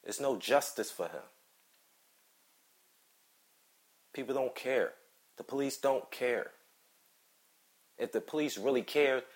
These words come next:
they would have let, they wouldn't have let this dude go. You think they would have let some, some black dude go if he killed a little seventeen-year-old white kid? Or a seventeen-year-old Hispanic kid or a seventeen-year-old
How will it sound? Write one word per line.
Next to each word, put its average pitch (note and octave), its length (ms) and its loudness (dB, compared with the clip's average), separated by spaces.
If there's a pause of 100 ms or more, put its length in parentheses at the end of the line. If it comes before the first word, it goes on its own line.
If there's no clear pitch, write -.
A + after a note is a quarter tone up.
(160)
they - 80 2
would D3+ 160 6
have B2 100 8
let, C3 360 6
they D3 80 6
wouldn't D3+ 260 4
have B2+ 80 2
let C#3 180 6
this C#3 160 -2
dude C#3+ 260 2
go. B2 220 4
You F#3+ 140 -2
think G#3+ 240 -4
they F#3+ 80 -2
would F3+ 140 -2
have A2 120 4
let D3+ 260 4
some, D3+ 320 0 (200)
some - 300 0
black C3 320 8
dude D#3+ 240 4
go E3+ 300 4 (420)
if - 160 0
he E3 100 0
killed E3 240 8
a D3+ 40 4
little D3+ 180 8
seventeen-year-old D#3 600 4
white D#3 200 10
kid? F3 320 0 (2500)
Or C#3 200 8
a - 40 4
seventeen-year-old D#3 760 4
Hispanic C3+ 560 2
kid E3 240 -2
or G2 120 2
a E2+ 40 -4
seventeen-year-old D#3 540 0